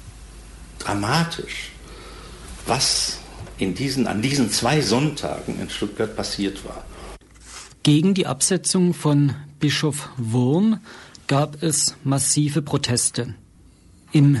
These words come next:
Speaker 2: Nachhinein lässt sich sagen, dass die Protestaktionen dagegen die größte Demonstration hier in Stuttgart gegen eine Maßnahme der Nationalsozialisten war. Tausende von Menschen versammelten sich vor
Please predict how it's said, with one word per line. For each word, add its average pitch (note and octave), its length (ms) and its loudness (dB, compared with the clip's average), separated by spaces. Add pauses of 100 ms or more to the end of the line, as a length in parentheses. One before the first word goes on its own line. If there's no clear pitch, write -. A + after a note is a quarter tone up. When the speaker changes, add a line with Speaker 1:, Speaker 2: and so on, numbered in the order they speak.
Speaker 2:
Nachhinein E3+ 720 2
lässt D3 300 0
sich - 180 -2
sagen, D3 500 0
dass C#3 200 -2
die C#3 180 0
Protestaktionen C#3+ 1500 2 (240)
dagegen D3 580 2
die E3+ 140 -2
größte F#3+ 440 2
Demonstration E3+ 920 2
hier D3+ 200 2
in D3 100 -4
Stuttgart - 600 -2 (440)
gegen F#3 300 4
eine D3+ 220 4
Maßnahme C#3 800 2 (160)
der C3+ 100 0
Nationalsozialisten C3 1200 2
war. A2 240 -2 (1200)
Tausende E3+ 480 6
von D3 220 4
Menschen F3+ 460 4
versammelten D3+ 680 0
sich F#3 300 -2
vor C#3 420 -2